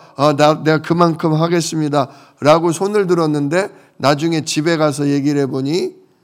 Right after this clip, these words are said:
부부가 다 작정을 의논하지 않은 채 큰 헌금을 드리게 된 거예요. 그래도 아까운 마음보다는 하나님이 주신 마음이다라고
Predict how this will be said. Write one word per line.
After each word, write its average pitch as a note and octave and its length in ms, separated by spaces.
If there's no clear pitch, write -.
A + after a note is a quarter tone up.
부부가 E3 680
다 D3 420
작정을 D#3 640
의논하지 D3+ 520
않은 B2+ 280
채 C3+ 340
큰 F#3 200
헌금을 D3 440
드리게 B2+ 320
된 A2+ 260
거예요. - 180
그래도 E3+ 760
아까운 F3+ 480
마음보다는 D#3 880
하나님이 D#3 520
주신 D3 360
마음이다라고 C#3+ 1700